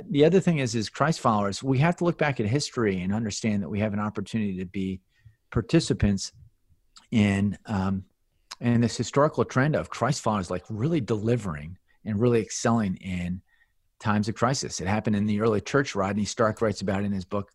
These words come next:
The, The Rise of Christianity, where the Christ followers would take care of the poor through plagues and things like that. You know, the Emperor Julian, famous for saying, writing his friend, saying,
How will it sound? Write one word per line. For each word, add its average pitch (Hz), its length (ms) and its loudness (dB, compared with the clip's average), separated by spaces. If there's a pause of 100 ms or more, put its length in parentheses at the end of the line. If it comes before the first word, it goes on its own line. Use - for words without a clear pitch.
The, 92 180 -6 (360)
The 98 80 -8
Rise 107 260 2
of 101 60 -4
Christianity, 104 760 -4 (360)
where 98 160 0
the 95 80 -4
Christ 117 340 0
followers 90 460 -4
would 92 160 -10
take 104 240 -6
care 101 300 0
of 90 140 -8 (360)
the 92 80 -4
poor 104 480 2
through 92 240 -6
plagues 98 480 -2
and 85 140 -6
things 95 180 -4
like 82 140 -8
that. 87 140 -4
You 92 100 0
know, 92 60 0
the 95 120 0
Emperor 110 200 2
Julian, 107 560 2
famous 110 280 0
for 104 100 -10
saying, 101 500 -2
writing 113 300 0
his 107 100 -6
friend, 110 260 0
saying, 98 260 -4